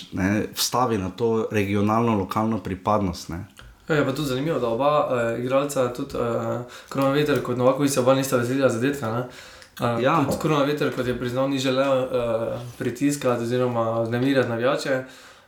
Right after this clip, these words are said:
Speaker 2: Novaković pa je
Speaker 1: Novaković je
Speaker 2: letel,
Speaker 1: skoraj
Speaker 2: letel v
Speaker 1: mrežo
Speaker 2: gol, ja,
Speaker 1: vtrgal.
Speaker 2: letel v gol.
Speaker 1: Neverjetno, ne, da, da
Speaker 2: <laughs> Ja.
Speaker 1: tako letiš s polnim šusom, ne.
Speaker 2: Ja, Veter mu
Speaker 1: Ehm.
Speaker 2: umakne žogo, eh,
Speaker 1: Mm.
Speaker 2: so boljše lovili žogo, tako da, ja, želeli so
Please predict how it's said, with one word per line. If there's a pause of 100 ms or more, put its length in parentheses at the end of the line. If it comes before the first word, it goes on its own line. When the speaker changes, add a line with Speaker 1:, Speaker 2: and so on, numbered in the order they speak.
Speaker 2:
Novaković
pa
je (320)
Speaker 1:
Novaković
je
Speaker 2:
letel,
Speaker 1:
skoraj
Speaker 2:
letel
v
Speaker 1:
mrežo
Speaker 2:
gol,
ja,
Speaker 1:
vtrgal.
Speaker 2:
letel
v
gol.
Speaker 1:
Neverjetno,
ne,
da,
da
Speaker 2:
<laughs>
Ja.
Speaker 1:
tako
letiš
s
polnim
šusom,
ne. (560)
Speaker 2:
Ja,
Veter
mu
Speaker 1:
Ehm.
Speaker 2:
umakne
žogo, (280)
eh, (160)
Speaker 1:
Mm.
Speaker 2:
so
boljše
lovili
žogo,
tako
da,
ja,
želeli
so